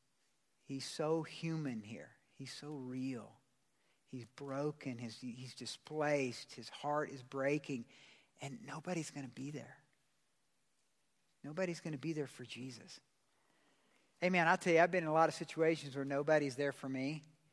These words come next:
but usually I deserve it. But this is Jesus. This is God.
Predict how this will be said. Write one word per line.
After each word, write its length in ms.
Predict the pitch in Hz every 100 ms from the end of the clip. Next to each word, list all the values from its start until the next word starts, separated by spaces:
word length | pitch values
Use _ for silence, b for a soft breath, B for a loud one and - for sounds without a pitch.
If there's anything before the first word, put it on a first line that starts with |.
| _ _ _
but 100 | 147
usually 400 | 160 190 180 160
I 100 | 143
deserve 460 | 135 117 107 104 131
it. 140 | - - _ _ _ _ _ _ b b b b b b _ _ _ 190 175 -
But 140 | 143
this 220 | 160 156 135
is 160 | 107
Jesus. 720 | - 135 139 139 127 - - _ _ _ _ _ _ _ _ _ _ _ _ _ _ _ _ _ _ _ _ _ _
This 160 | 151 139
is 100 | 117
God. 380 | 123 113 -